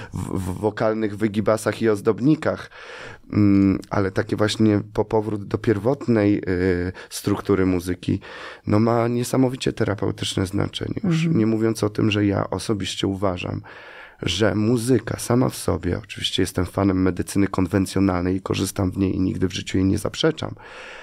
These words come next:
Speaker 1: ale dźwięk, dźwięk ma niesamowitą moc
Speaker 2: Mhm.
Speaker 1: uzdrawiania, bo on relaksuje, on, on wprowadza w, w ten stan podstawowy nasze komórki.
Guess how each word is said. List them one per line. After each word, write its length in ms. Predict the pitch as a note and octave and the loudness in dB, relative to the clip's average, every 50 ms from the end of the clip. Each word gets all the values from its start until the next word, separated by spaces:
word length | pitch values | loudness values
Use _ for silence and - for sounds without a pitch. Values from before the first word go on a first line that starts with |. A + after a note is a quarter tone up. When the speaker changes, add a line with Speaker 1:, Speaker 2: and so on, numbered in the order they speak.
| - - - - _ - | -18 -20 -20 -20 _ -4
Speaker 1:
ale 240 | - F#2+ F#2 F#2+ F2 | -2 0 0 0 0
dźwięk, 580 | F2 F2+ F2+ F#2 A2+ A#2 G2+ F#2+ F#2 - - - - - - - - - - - - | -2 -4 0 2 2 2 2 0 -4 -8 -14 -18 -20 -20 -20 -20 -20 -20 -20 -18 -12
dźwięk 300 | G2 - G2 G2 G2+ G2 | -6 -2 0 2 2 2
ma 120 | G2+ G2+ G#2 | 2 2 4
niesamowitą 840 | G#2 G#2 A2 B2 C3+ - - C#3 C3 B2+ B2 G#2+ G#2+ G#2+ A#2+ A#2+ A#2 | 4 4 4 4 2 2 0 2 2 2 2 2 0 2 2 2 4
moc 440 | G#2+ G2+ F#2+ G2+ - - - - - - - | 4 4 2 2 -2 -4 -10 -14 -16 -18 -6
Speaker 2:
Mhm. 160 | - A3+ F#3+ | -2 2 2
Speaker 1:
uzdrawiania, 640 | - F2 F2+ F2+ G2 G2 G#2 A#2+ A#2 A2+ F#2+ F2 E2+ | 4 4 2 2 2 2 2 2 2 2 2 0 -2
bo 120 | F#2 F#2 | 0 2
on 100 | F#2 F#2+ | 2 2
relaksuje, 800 | F#2+ G2 G2+ G2 G2+ G2+ - - - - G#2 G2 F#2 F#2+ G2 A2 A2 - - - _ - - - - - - - - - | 4 2 2 2 0 -2 -4 -6 -4 -2 0 0 0 0 -2 -4 -6 -10 -16 -20 _ -20 -20 -20 -20 -20 -20 -14 -6 -2
on, 180 | F2 F#2 G2 F#2+ - - | -2 -2 -2 -4 -6 -4
on 180 | - G#2 G#2+ G#2+ | -2 0 0 0
wprowadza 640 | G#2+ - - G#2+ G#2+ G#2 G#2+ A2+ A#2+ A2+ A2+ G#2 G2+ | -2 -4 0 0 2 2 2 0 0 0 0 -2 -2
w, 80 | G#2 - - - _ - | -4 -8 -14 -20 _ -20
w 200 | - - - - | -20 -20 -8 -2
ten 200 | - A2+ G#2+ G#2 | 0 0 0 0
stan 320 | G#2 - - A2+ A2+ A2+ | -2 -2 -2 -2 -2 -2
podstawowy 640 | A#2 A2 G#2 - - - G#2 G2+ G#2 A2 G#2 G#2+ G#2 | -4 -8 -10 -8 -4 -2 -2 0 0 0 -2 0 0
nasze 260 | G#2+ G#2 G#2 - G2+ | 0 0 0 -2 -4
komórki. 680 | - - A2+ G#2+ A#2 C#3 C#3+ C3 - - - - - | -2 0 2 4 4 4 2 0 -2 -8 -10 -12 -12